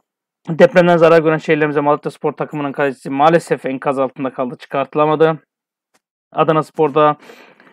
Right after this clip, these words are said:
çekilmek istiyor. Yazılı müracaattan sonra buna karar vereceğiz. Ee, <clears throat> hani Gaziantep Futbol Kulübü kararını bize yazılı olarak bildirmedi. Onu da bekliyoruz diyor. Şimdi burada şöyle bir zorlama yok arkadaşlar. Hani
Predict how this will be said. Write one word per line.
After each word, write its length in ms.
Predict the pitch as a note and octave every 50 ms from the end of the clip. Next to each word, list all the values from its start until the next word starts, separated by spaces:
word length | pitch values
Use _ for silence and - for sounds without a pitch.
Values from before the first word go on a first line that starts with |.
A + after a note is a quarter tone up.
| _ _
çekilmek 460 | - - F3 - F#3 E3+ E3 D#3 C3+
istiyor. 220 | - - - E3+ F3
Yazılı 340 | F3 E3 D3 D3 D#3 D#3
müracaattan 580 | C#3+ D3 D3+ D3 D3 C#3+ C#3+ C#3+ C3+ - - C#3
sonra 220 | B2+ - C#3 C3+
buna 140 | C3+ C#3 C3+
karar 340 | C3 - - C#3+ D3 D#3+ D#3+
vereceğiz. 540 | E3 E3 D#3+ D3+ E3+ F3 E3+ - - - _ _ _ _ _ _ _ _ _ _ _ _ _ _ _
Ee, 800 | C#3 C#3 C#3+ C#3 C#3+ C#3 C#3 C3+ C3 C3 B2+ C3+ C#3 C#3+ C#3+ C#3 - _ _ _ _ _ _ _ _ _ -
<clears throat> 40 | - - - - - -
hani 340 | - - E3 E3 D#3+ D#3 C#3+ - _ _ _ _ _ _ -
Gaziantep 600 | D#3 D#3+ E3+ D#3+ D#3+ D3+ F#3 F#3+ F3+ - G3 E3+
Futbol 360 | - F#3 - - F#3 F3 E3
Kulübü 240 | - F3+ E3+ E3 F3+
kararını 480 | - - E3+ E3 E3 E3 E3 F3+ F#3
bize 160 | E3 D#3+ D#3+ F3+
yazılı 300 | E3+ D#3+ D#3 D3+ D#3 E3+
olarak 380 | E3+ E3 D3+ D3 C#3 - _
bildirmedi. 480 | D3+ D3 D3+ D3 E3+ F3+ F3 F3+ F3+ - -
Onu 260 | - D#3 E3 E3+ D#3+
da 200 | E3 F#3 F#3+ E3+
bekliyoruz 600 | E3+ D#3 D3+ _ - F3+ F#3 E3+ D#3+ D3 C3+ B2+ C3+
diyor. 140 | D3 E3+
Şimdi 340 | F3+ - - F3 D#3 D#3+ - - _ _ _ _ _ - - _ _ _
burada 220 | D#3+ D#3+ E3+ G3 F3+
şöyle 300 | - - F#3 F3+ F3+ E3+
bir 40 | E3+
zorlama 500 | E3 E3 F3+ F3+ F3 F3+ F3+ F3+ F3+ F3+
yok 220 | F#3 F3 - -
arkadaşlar. 500 | D#3 D3 - D#3+ D3 D3 - - D3+ C#3
Hani 260 | C#3+ C#3 C#3 C#3 C3+